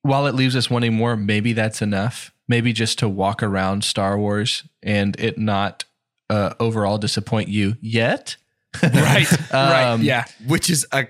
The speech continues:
Speaker 3: I guess, a high bar for Star Wars, 'cause this
Speaker 1: Right.
Speaker 3: felt way more like Star Wars than
Speaker 1: Yeah.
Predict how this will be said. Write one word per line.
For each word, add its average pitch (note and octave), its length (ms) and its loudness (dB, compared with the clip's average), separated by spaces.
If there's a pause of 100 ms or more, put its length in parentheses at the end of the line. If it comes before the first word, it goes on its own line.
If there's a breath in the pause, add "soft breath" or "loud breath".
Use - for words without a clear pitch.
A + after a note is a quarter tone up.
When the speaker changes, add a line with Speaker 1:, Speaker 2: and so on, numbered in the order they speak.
Speaker 3:
I A#2+ 80 2
guess, B2 300 0
a C#3+ 60 0
high A2+ 260 0
bar A#2 260 0
for A#2 160 -2
Star F#2 320 -2
Wars, E2+ 220 -2
'cause E2 160 -4
this B2+ 200 2
Speaker 1:
Right. A#2+ 200 2
Speaker 3:
felt G2 120 -4
way B2 120 2
more B2 180 0
like A#2 160 -2
Star G#2 300 -2
Wars F#2+ 240 0
than C#3 100 2
Speaker 1:
Yeah. G#2 280 -2